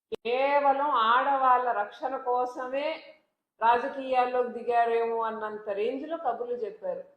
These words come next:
ఎలక్షన్స్కి ముందు. ఆయన ఏమన్నారు, "ముప్పై వేల మంది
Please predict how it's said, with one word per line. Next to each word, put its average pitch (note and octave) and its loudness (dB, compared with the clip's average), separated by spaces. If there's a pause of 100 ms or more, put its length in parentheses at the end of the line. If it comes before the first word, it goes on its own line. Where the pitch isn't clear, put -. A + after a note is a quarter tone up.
(460)
ఎలక్షన్స్కి A3+ -6
ముందు. G3 -12 (1040)
ఆయన A3 -2
ఏమన్నారు, A#3+ -4
"ముప్పై G#3 -6
వేల G#3 0
మంది A#3 -8